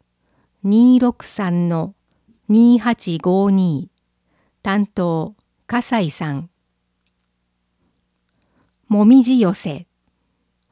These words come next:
もみじ寄せを開催しますので、どうぞお越しください。日時、十一月十五日土曜日、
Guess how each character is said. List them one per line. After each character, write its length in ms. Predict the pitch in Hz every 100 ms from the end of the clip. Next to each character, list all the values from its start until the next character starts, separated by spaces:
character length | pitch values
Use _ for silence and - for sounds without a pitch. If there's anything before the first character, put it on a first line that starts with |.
| _ _ _ _ _ _ -
も 160 | 196
み 120 | 220
じ 160 | 262 285
寄 100 | 277
せ 200 | - 202
を 80 | 180
開 240 | 190 180
催 220 | - 190
し 160 | 185 180
ま 120 | 185
す 140 | - 170
の 120 | 156
で、 240 | 151 147 _ _ _
ど 160 | 240 262
う 60 |
ぞ 260 | 247 190 160
お 100 | 190
越 100 | 185
し 60 | -
く 100 | 185
だ 140 | 175
さ 200 | - 165
い。 140 | 147 - _ _ _ _ _ _ _ _ _ -
日 320 | 240 - 180
時、 280 | 156 190 - _ _ _ -
十 300 | 175 233 262
一 260 | 254 247
月 300 | 240 233 226
十 240 | 202 247 226
五 160 | 214
日 280 | 202 180 175
土 140 | 156 180
曜 260 | 202 170
日、 240 | 160 151